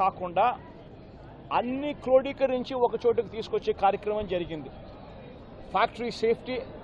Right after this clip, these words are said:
సేఫ్టీకి సంబంధించిన ప్రోటోకాల్, పొల్యూషన్ కంట్రోల్కి సంబంధించిన ప్రోటోకాల్ అన్నిటినీ కూడా కలిపి ఒక ప్రోటోకాల్ తీసుకొని రావడం జరిగింది. ఆ ప్రోటోకాల్లో ముఖ్యమైన ఉద్-, ముఖ్యమైన, ముఖ్యమైనది ఏమిటి అని అంటే మొట్టమొదటిగా,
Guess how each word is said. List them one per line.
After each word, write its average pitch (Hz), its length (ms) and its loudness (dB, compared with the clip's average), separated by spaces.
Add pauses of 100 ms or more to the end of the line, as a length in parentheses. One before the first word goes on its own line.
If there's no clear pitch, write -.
(120)
సేఫ్టీకి 240 520 6
సంబంధించిన 240 680 0
ప్రోటోకాల్, 247 520 6 (880)
పొల్యూషన్ 262 440 0
కంట్రోల్కి 254 500 6
సంబంధించిన 240 580 -2
ప్రోటోకాల్ 214 500 4 (140)
అన్నిటినీ 226 460 0 (100)
కూడా 202 140 8 (120)
కలిపి 220 400 2 (1000)
ఒక 214 100 4 (100)
ప్రోటోకాల్ 254 580 8
తీసుకొని 226 380 0
రావడం 190 340 6
జరిగింది. 147 380 0 (720)
ఆ - 20 10 (100)
ప్రోటోకాల్లో 262 680 6
ముఖ్యమైన 262 460 2
ఉద్-, 202 180 -8
ముఖ్యమైన, 254 420 0 (120)
ముఖ్యమైనది 247 540 2
ఏమిటి 233 260 0
అని 208 120 2
అంటే 247 200 4 (840)
మొట్టమొదటిగా, 254 680 6